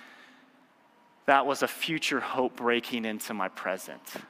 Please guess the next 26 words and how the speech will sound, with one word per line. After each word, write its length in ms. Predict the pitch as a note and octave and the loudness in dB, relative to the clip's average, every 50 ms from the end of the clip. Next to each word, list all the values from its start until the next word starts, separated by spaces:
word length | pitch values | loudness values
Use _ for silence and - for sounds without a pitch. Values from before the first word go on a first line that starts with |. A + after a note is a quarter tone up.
| - - - - _ _ _ _ _ _ _ _ _ _ - - - - - _ - | -20 -20 -20 -20 _ _ _ _ _ _ _ _ _ _ -20 -20 -20 -20 -20 _ 2
That 220 | B2 B2 B2+ C3 | 4 4 4 4
was 160 | C#3+ C3+ A#2+ | 2 0 0
this 240 | B2+ C3+ C3 - - | 0 -2 0 2 2
idea 560 | C3+ C3 B2+ A#2+ A#2+ - B2+ B2 B2+ C3 B2 | 4 4 2 2 0 0 2 4 4 4 4
of 80 | A#2+ B2 | 2 0
the 80 | A#2+ | -4
Spirit 440 | - - - - - B2+ B2+ B2+ B2 | -6 -6 -6 -4 0 2 2 4 4
of 140 | B2 A#2+ B2 | 2 2 2
God 320 | - A#2 A2+ A2 A2+ - | 2 4 4 4 2 0
coming 320 | - - - B2+ B2 A#2+ A#2 | -2 -6 -6 -6 -4 -2 -2
alive 580 | A2+ G#2+ A2 A2 A2 A2 A#2 B2 C3 C3 B2 C3+ | -2 0 0 0 0 2 2 2 2 2 2 0
in 60 | B2+ | -2
my 200 | A#2+ A2 G#2 G2+ | -2 -2 -2 -4
life 720 | G2 G#2 G#2+ G#2+ A2+ A#2 A#2+ G#2 F2+ - - - - - - - - - - - - - - - - - - - | -4 -6 -4 -2 0 0 0 -2 -4 -8 -12 -14 -14 -16 -18 -20 -20 -20 -20 -20 -20 -20 -20 -20 -20 -20 -18 -12
and 200 | - A#2+ G#2+ - | -10 -10 -8 -6
tasting 640 | - - - - C#3 C#3+ D3+ - - - D#3 D3 C#3 | -6 -6 -2 0 2 2 2 0 -2 -4 -2 -2 -2
and 100 | B2 A#2 | -2 -4
experiencing, 800 | A2+ - - - - C#3 C#3 C#3 C3+ C3 B2 - - A#2 A2+ | -6 -8 -10 -8 -6 -4 -2 -2 -2 -2 -4 -6 -6 -6 -6
like, 260 | G#2+ G2+ G2+ - - - | -4 -6 -6 -8 -8 -4
this 300 | D3 D#3+ D#3+ - - D3+ | -2 -2 -2 -2 -4 -8
is 100 | C3 B2+ | -4 0
what 180 | B2 A2 - | 0 0 0
God 200 | - A#2+ A2 A2+ | -2 -4 -4 -4
has 440 | G#2+ - - B2 B2 C#3+ F#3 F#3 - | -4 -4 -2 0 0 0 0 -2 -6
for 200 | - - A2+ G#2+ | -8 -8 -8 -8
me, 260 | G#2 G#2 G#2 G#2+ G#2 | -8 -8 -10 -10 -12